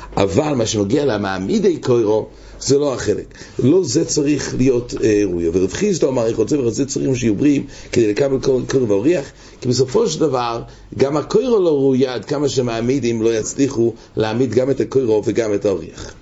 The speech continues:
כן, ראינו פה עוד דין, אמר רב שש דין, איך קוירו על גבי מובוי, ופורס עליו מחצלס,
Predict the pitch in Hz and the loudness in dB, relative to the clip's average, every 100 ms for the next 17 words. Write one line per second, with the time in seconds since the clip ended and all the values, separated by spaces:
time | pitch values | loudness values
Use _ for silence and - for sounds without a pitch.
0 | - - - - - - - - - 107 | -20 -18 -16 -14 -16 -16 -16 -12 -2 -2
1 | 98 - - - 120 156 156 139 - 170 | -2 -8 -8 0 2 2 2 0 2 0
2 | 131 117 98 113 101 - 156 123 135 120 | 2 0 2 0 0 0 -2 0 0 0
3 | 104 147 147 120 113 104 101 131 123 127 | -2 -2 0 2 0 0 0 0 0 0
4 | 120 - - - 113 - 160 - - - | -4 -10 -10 -4 -2 0 0 0 -2 0
5 | 117 107 101 - - - - - - - | 0 -2 -6 -6 -8 -2 0 0 -2 -6
6 | - | -8